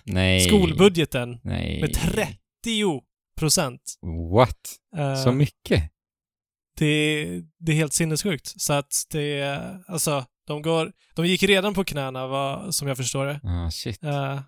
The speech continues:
Speaker 2: och nu, <laughs> nu, nu kravlar de väl sig fram.
Speaker 1: Ja, ja, vi håller tummarna
Speaker 2: Antar jag.
Speaker 1: för dig, Fabian, och jag tror att, eh,
Speaker 2: Ja.
Speaker 1: våra lyssnare gör det också.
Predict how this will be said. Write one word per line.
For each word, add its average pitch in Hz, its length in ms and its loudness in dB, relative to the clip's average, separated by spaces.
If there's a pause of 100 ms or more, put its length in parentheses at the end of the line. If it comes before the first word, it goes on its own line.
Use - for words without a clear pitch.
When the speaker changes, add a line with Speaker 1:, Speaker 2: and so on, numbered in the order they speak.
(140)
Speaker 2:
och 175 120 -8
nu, 151 280 0 (280)
<laughs> 220 280 -4
nu, 165 360 0 (720)
nu 175 300 0 (280)
kravlar 175 520 4
de 180 120 0
väl 139 120 0
sig 135 140 0
fram. 143 340 -8
Speaker 1:
Ja, 117 260 8 (120)
ja, 123 200 8
vi 123 120 10
håller 123 180 10
tummarna 117 420 6
Speaker 2:
Antar 98 160 6
jag. 92 100 0
Speaker 1:
för 101 180 4
dig, 95 100 6
Fabian, 92 380 4
och 92 260 0
jag 98 100 0
tror 98 200 2
att, - 220 0
eh, 95 60 4
Speaker 2:
Ja. 92 160 4
Speaker 1:
våra 90 120 6
lyssnare 85 380 2
gör 80 120 4
det 80 100 -2
också. - 260 -6